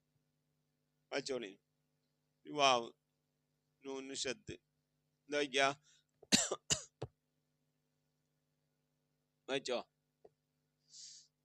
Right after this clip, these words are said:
ഒരു അലിഫ്, ഒരു ലാമ്, ഒരു ജീമ്, വീണ്ടും ഒരു ഹാ, ഒരു യാ, മീമ്. എന്താ വായിക്കാ?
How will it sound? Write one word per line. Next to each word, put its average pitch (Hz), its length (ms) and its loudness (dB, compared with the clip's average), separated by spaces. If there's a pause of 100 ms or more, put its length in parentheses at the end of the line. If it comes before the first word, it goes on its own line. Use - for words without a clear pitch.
(200)
ഒരു 131 100 0
അലിഫ്, 135 460 0 (240)
ഒരു 120 120 -14
ലാമ്, 139 480 0 (100)
ഒരു 131 140 -14
ജീമ്, 135 480 -8 (3500)
വീണ്ടും 135 300 -4
ഒരു 143 220 -6 (540)
ഹാ, 131 280 2 (320)
ഒരു 113 140 -12
യാ, 123 260 2 (100)
മീമ്. 123 340 -8 (2750)
എന്താ - 140 -16
വായിക്കാ? 135 460 -2